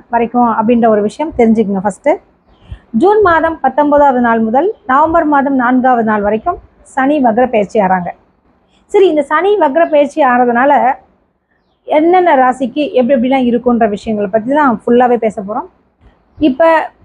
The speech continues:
முதல் ராசி என்று சொல்றோம் இல்லையா, மேஷ ராசிக்காரங்களுக்கு எப்படி இருக்கும் அப்படின்னு பார்க்கறதுக்கு முன்னாடி, நான் இப்ப என்ன சொல்ல போறேன்னா,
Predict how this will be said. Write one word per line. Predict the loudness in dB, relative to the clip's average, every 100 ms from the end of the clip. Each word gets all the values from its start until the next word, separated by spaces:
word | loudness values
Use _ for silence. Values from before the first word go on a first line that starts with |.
| _ -20 _
முதல் | -2 0 2 2 0
ராசி | 0 -2 -4 -10 -10 _ _
என்று | -6 -2 -2 0
சொல்றோம் | 0 0
இல்லையா, | -2 0 0
மேஷ | 0 0 2
ராசிக்காரங்களுக்கு | 0 0 -2 0 0 -2
எப்படி | -2 0
இருக்கும் | 0 -2 -6 -2
அப்படின்னு | 0 2 2
பார்க்கறதுக்கு | 0 -2 -4 0 0
முன்னாடி, | 2 2 0 -2 -6 -4
நான் | 0 2
இப்ப | 0 2
என்ன | 0 0
சொல்ல | 0 0
போறேன்னா, | 0 0 -2